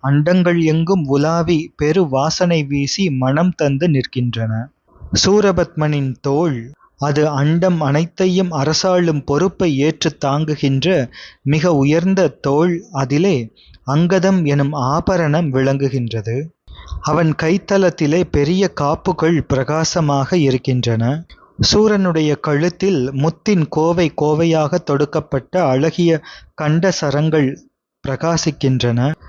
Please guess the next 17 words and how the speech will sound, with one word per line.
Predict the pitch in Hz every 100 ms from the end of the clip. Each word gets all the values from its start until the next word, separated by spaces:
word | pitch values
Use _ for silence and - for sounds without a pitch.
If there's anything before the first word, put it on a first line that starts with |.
| - - 123
வீரலக்ஷ்மி | 156 214 220 202 - - 175 170 139 160 -
நாள்தோறும் | 143 131 143 165 165 180 202 190
சிறந்து | - 151 190 190 170
விளங்கும் | 143 135 135 180 123 - - - - -
சூரபத்மனின் | 208 208 175 170 - 151 147 131
தோள்களை | - 151 185 185 180 147
சுற்றி | - 147 - - 190 156 147
உலாவிச் | 135 151 180 180 175
செல்லும் | 170 143 139 131 123 - - - -
நல்ல | 175 143 143 180 180
முத்தார | 147 147 - 190 196 180
மாலை | 143 131 143 170 160 127 139 -
விளங்குகின்றது. | 127 143 151 143 135 123 120 113 135 156 156 - - - _
செவ்வாடை | - - 175 151 180 196 190 156 156 147
சூரனது | 180 190 175 165 139 139
அறையிலே | 127 143 160 147 139
அணியப்பெற்று | 127 135 151 160 - 131 - 196